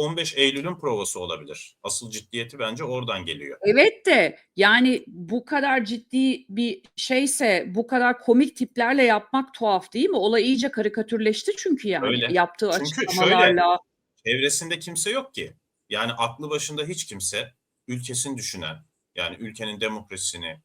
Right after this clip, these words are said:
Speaker 1: hukukunu düşünen ve kaliteli, kalifiye insanlar yok çevresinde. Böyle C H P'de böyle bir takım, bir yerlerde bir şeyler, bir takım görevler almış zamanında garip grup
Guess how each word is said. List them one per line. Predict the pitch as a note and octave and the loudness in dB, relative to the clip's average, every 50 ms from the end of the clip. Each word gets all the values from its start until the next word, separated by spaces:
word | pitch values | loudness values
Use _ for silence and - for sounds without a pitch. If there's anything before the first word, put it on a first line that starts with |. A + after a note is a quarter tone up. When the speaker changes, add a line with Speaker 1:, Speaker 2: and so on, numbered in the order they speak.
| _ _ | _ _
Speaker 1:
hukukunu | - B2 - A#2+ A#2+ - A#2+ A#2+ A#2+ A#2 | -20 -14 -14 -14 -12 -10 -8 -8 -8 -8
düşünen | G#2 F#2+ - F#2+ F2 F#2 C3 F3 F3 | -10 -12 -12 -8 -6 -6 -6 -6 -4
ve | - F3 F3 | -4 -4 -4
kaliteli, | - - - D3+ D#3 D#3 D3 G#2 E2+ E2 | -4 -4 -4 -4 -4 -6 -6 -6 -8 -8
kalifiye | - G2 G#2+ C3+ D3+ - C#3+ A2 G2+ | -8 -8 -8 -8 -8 -4 -4 -4 -4
insanlar | F#2 F2 E2 - - D#2 E2 F#2 C3+ G3 - - _ _ _ _ _ _ _ _ _ _ _ | -4 -6 -6 -8 -8 -8 -8 -6 -8 -8 -8 -10 _ _ _ _ _ _ _ _ _ _ _
yok | C3 F3 G#3+ - - | -2 -2 -2 0 0
çevresinde. | - A2+ F#2+ E2 D#2+ D#2 - - D2+ C2+ C2+ C2+ - _ _ _ _ _ _ _ _ _ | 0 0 0 0 -2 -6 -8 -8 -10 -14 -14 -16 -16 _ _ _ _ _ _ _ _ _
Böyle | G3 F#3+ D3+ B2 D3+ F#3 D#3 | 4 4 6 6 4 2 2
C | D3+ D#3 D#3 D3 D3 | 4 4 4 4 4
H | D#3+ D#3 D#3 | 0 -2 -2
P'de | D#3+ D#3 D#3 D3+ D#3+ D3+ D3+ D3 - _ _ _ _ - | 0 -2 0 0 0 -2 -2 -2 -4 _ _ _ _ -4
böyle | D3 C3+ B2+ C3+ C#3+ C#3+ | -2 0 0 0 -2 -4
bir | E3+ D#3 | -8 -6
takım, | - A#2 G#2 - D#3 D#3 D#3 D#3 D#3 | -6 -6 -6 -4 -6 -6 -6 -6 -2
bir | D3 | 0
yerlerde | D3+ C#3 C#3 C#3 C3+ C3 B2+ B2 C#3+ C#3 | 2 2 2 2 0 -2 -2 -2 -4 -8
bir | C3+ | -8
şeyler, | C3+ - D3 C3+ C3+ C3+ B2+ B2 B2 | -6 -4 -2 -2 -2 -2 -4 -4 -4
bir | B2+ B2 B2 | -6 -6 -8
takım | C3 B2 C3 C3+ B2 | -10 -12 -10 -8 -6
görevler | A#2+ A#2+ A#2 A#2+ A#2+ A#2+ B2+ B2+ B2+ | -4 -4 -2 -2 -2 -2 -4 -4 -4
almış | A2 F#2 D#2+ - - - - - - _ _ _ _ _ _ - | -4 -4 -6 -6 -10 -12 -12 -14 -16 _ _ _ _ _ _ -10
zamanında | A2+ G#2+ G2 F#2+ F2+ E2 D#2+ D#2+ D#2 F#2 B2 E3 F3 E3+ - _ _ _ _ _ _ _ _ _ | -8 -6 -4 -4 -4 -4 -4 -8 -8 -6 -4 -4 -4 -6 -8 _ _ _ _ _ _ _ _ _
garip | D3 D3 D3 D3+ D#3 - - | -2 -2 -2 -2 -8 -12 -14
grup | F2 A#2+ D3+ | -14 -14 -14